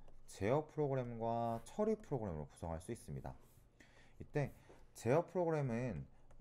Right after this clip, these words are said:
책에도 나와 있겠지만 감, 작, 대, 처리 프로그램은 서, 언, 문. 앞에 있었던 말을 한 글자씩 빼서 외우시게 되면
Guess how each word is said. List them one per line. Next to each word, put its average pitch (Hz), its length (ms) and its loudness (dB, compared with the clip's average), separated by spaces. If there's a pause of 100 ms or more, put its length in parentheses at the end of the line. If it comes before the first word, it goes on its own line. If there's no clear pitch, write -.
(460)
책에도 190 320 2
나와 85 220 4
있겠지만 104 540 -4 (200)
감, 98 480 -4 (420)
작, 95 300 -2 (500)
대, 85 200 -4 (760)
처리 135 240 0
프로그램은 110 580 0 (380)
서, 143 540 0 (380)
언, 95 460 -4 (260)
문. 85 280 -4 (500)
앞에 180 340 0
있었던 170 460 0
말을 98 520 4
한 160 140 -4
글자씩 147 760 0
빼서 165 320 2
외우시게 87 480 0
되면 139 340 -2